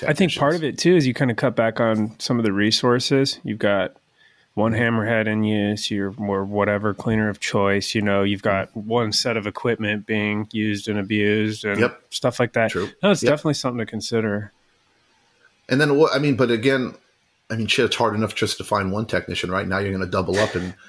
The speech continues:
Speaker 2: right? Uh, it's hard enough for you to find one employee, right?
Speaker 1: That's kind of
Speaker 2: And now I gotta
Speaker 1: challenge.
Speaker 2: find two per
Speaker 1: Yeah.
Speaker 2: truck, right? So I get it.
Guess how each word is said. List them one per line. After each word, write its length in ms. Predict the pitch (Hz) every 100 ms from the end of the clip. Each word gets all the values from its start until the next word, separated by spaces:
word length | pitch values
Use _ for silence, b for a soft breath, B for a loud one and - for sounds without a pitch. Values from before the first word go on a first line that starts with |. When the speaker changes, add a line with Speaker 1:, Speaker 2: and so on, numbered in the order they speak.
| B
Speaker 2:
right? 220 | - 107 -
Uh, 260 | 107 - -
it's 80 | -
hard 180 | 127 120
enough 140 | 127
for 120 | - 143
you 40 |
to 60 | 117
find 340 | - 120 113
one 140 | 120 120
employee, 420 | 98 127 120 110
right? 240 | 113 123
Speaker 1:
That's 180 | 143 131
kind 240 | - 143 131
of 60 | 120 -
Speaker 2:
And 80 | 139
now 160 | 143
I 60 | 143
gotta 180 | 139 131
Speaker 1:
challenge. 60 | 107 127
Speaker 2:
find 80 | 117
two 180 | - 160
per 140 | 175
Speaker 1:
Yeah. 40 | 156
Speaker 2:
truck, 460 | 180 185 180 - -
right? 300 | 123 135 - - B B B B
So 340 | - 147 123 -
I 120 | 113
get 200 | 123 120 107
it. 220 | -